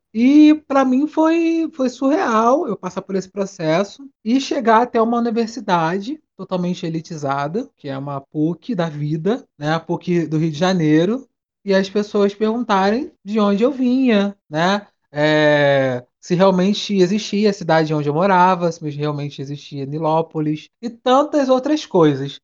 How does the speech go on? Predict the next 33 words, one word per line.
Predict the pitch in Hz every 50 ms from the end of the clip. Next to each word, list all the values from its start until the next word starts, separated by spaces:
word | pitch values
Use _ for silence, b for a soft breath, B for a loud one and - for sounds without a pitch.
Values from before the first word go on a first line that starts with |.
| _ _ _ _ _
Então, | 220 - 277 320
assim, | 302 - 254
esse | 214 196 214 214 -
é | 247
mais | 247 247 240
ou | 247
menos | 233 233 240 226 233
um | 247 240
resumo, | 240 262 262 240 202 202 196 196 208 214 226 254 269 294 - _ _ -
é, | 165 170 170 165 156 151 - _ _ _ _ _
sobre, | - - 180 175 180 190 196 185 175 156 - _ _
na | - 180 190
minha | 202 208 208 175
vida, | 190 196 185
o | 185
que | - 202
eu | 196
passei, | 202 208 202 - - 180 160 170 208 247 - _ _ _ _
sobre | - 156 151 156
racismo. | 151 151 160 151 - - 151 135 143 147 156 208 240 - _ _
Só | - - 262 294
que | 294 - - 302 302 302 294 - - - -
o | 208 214
mais | 220 220 226 240 285 320 311
legal | 311 294 285 254 226 240 240 233
disso | 208 220 208 - 214 202
tudo | - - 226 254 262 240 180 156 160
não | 175 185 220 254 285 302 285
é | 269 269
só | 262 - 262 247
discutir | 247 - - - 247 - - - - 220 214
sobre | 220 226 208 214 220
racismo, | 226 277 302 - - 226 208 185 175 180 170 160